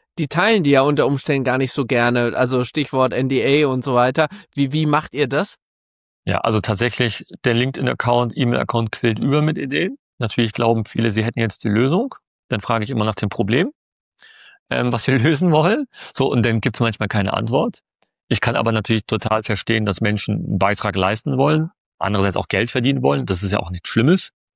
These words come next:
Speaker 2: Ähm, und hier kommt, glaub ich, so die ordnende Kraft, dass wir ja wissen, was die Streitkräfte benötigen. Wir kennen einerseits die Bedürfnisse, bottom-up, und die Bedarfe, top-down,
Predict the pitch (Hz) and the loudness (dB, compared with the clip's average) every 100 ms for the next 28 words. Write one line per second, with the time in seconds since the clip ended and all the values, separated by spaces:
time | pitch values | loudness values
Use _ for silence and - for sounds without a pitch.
0 | _ - - - _ - 101 107 110 120 | _ -20 -20 -20 _ -6 -2 -2 0 -2
1 | - 113 113 107 - - 113 - 107 110 | 0 0 0 0 -2 0 -2 0 0 2
2 | 107 113 113 104 95 - 113 117 - - | 4 2 2 0 -2 -4 -4 -6 -10 -18
3 | _ _ _ _ _ _ - 104 90 95 | _ _ _ _ _ _ -4 -2 0 2
4 | 113 113 104 - _ _ _ - 90 110 | 2 2 -2 -8 _ _ _ -4 0 0
5 | - 104 92 92 - 92 - - - - | 0 -2 -2 -4 -4 -6 -6 -8 -8 -8
6 | 101 - 92 92 92 90 87 98 - 104 | -8 -4 -2 -2 -4 -4 -2 -4 -2 -2
7 | - 107 104 - 92 98 - 113 107 120 | 0 0 -2 -4 -4 -4 2 2 2 0
8 | 120 143 170 - _ _ _ _ - 101 | 0 2 0 -2 _ _ _ _ -4 -2
9 | 98 - 117 123 98 98 - 92 104 - | -2 -2 0 -2 -2 -4 0 2 2 2
10 | 135 160 - 101 - 104 92 135 175 | 0 0 0 -2 0 0 2 2 0